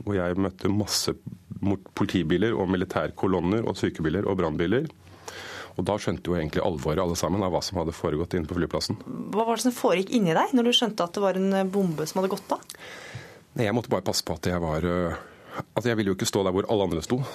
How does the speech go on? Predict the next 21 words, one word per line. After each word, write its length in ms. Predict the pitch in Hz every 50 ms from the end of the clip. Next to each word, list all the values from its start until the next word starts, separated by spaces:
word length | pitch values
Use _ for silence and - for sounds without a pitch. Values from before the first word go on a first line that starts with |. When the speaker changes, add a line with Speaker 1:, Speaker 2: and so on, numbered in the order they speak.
| - - - 131
Speaker 1:
Eh, 480 | - 107 101 101 101 98 98 98 98 92 - - - - - - - - - - -
jeg 160 | - 107 101
skygget 380 | - - - - 101 90 101 95
unna 140 | 95 82 90
folkemasser, 680 | - - 85 - - 80 82 76 - - - 92 101 127 131 - - - - -
folkemasser 640 | - 98 - - 87 87 85 - - 127 135 147 - - - - -
og, 300 | 101 101 98 98 98 95 95
eh, 220 | 98 98 101 98 95 - - - - - - - - - - - - - - - - - - - - - - - - - - _ -
tenkte 380 | - - 110 85 85 - - 85
at, 180 | 82 - -
eh, 200 | 90 87 87 85 82 - - - - -
nå 160 | 95 98 95
har 120 | 92 104 95
det 120 | 98 95
kommet 400 | - - - 90 87 82 80 -
et 160 | 95 90 -
nytt 160 | 95 87 -
terroranslag. 580 | - - 87 87 90 92 95 92 - 127 139 131
Det 120 | 104 90
har 220 | 92 95 92 95 95
jeg 180 | 92 90 87